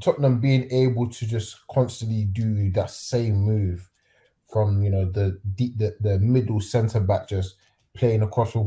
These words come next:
I think it was Eric Dyer or something like that, just playing that ball into Dele Alli's path. Don't you find that a bit worrying that one move kept on catching you, man, like, two or three times?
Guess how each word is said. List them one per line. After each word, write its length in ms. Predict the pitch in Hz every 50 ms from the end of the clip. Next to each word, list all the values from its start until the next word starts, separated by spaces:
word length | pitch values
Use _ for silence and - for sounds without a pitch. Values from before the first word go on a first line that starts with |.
| 107
I 80 | 104 110
think 80 | -
it 60 | - 156
was 140 | 110 98 -
Eric 240 | 113 107 95 - -
Dyer 280 | 107 110 113 107 95
or 80 | 87 87
something 260 | 92 92 92 92 95
like 100 | 87 87
that, 120 | 90 87
just 240 | 92 98 - - _ _
playing 220 | 151 139 127 123
that 240 | 120 104 - 95 95
ball 300 | 113 123 117 110 107 104 - _ _ _ _ _ _ _ _
into 360 | 135 127 120 123 120 - 110 104
Dele 260 | 123 117 113 110 110 -
Alli's 440 | 117 120 113 110 107 101 95 -
path. 480 | - - - 143 131 107 90 85 95 - - - - _ _ _ _ _ _ _ _ _ _ _ _ _ _ _ _ -
Don't 220 | 160 170 143 139
you 80 | 151 143
find 280 | - 143 143 143 139
that 80 | 123 98
a 60 | 110
bit 180 | 110 123 123 -
worrying 600 | 101 107 135 143 139 120 110 110 110 104 104 104
that 300 | 110 104 98 - - _ _ _ _ _ _ _ _ _ _ _ _ _ _ _ _ _ _
one 280 | 107 113 131 139 139
move 380 | 127 127 131 139 139 131 120 - - _ _ _ _ _
kept 340 | - - - 143 143 - -
on 300 | 139 123 123 120 113 113 -
catching 340 | - - - - - 117 113
you, 60 | 113 107
man, 220 | 104 104 98 95
like, 220 | 92 90 87 - -
two 140 | - 127 120
or 80 | 110
three 160 | - 120 117 107
times? 400 | 135 127 120 104 92 95 -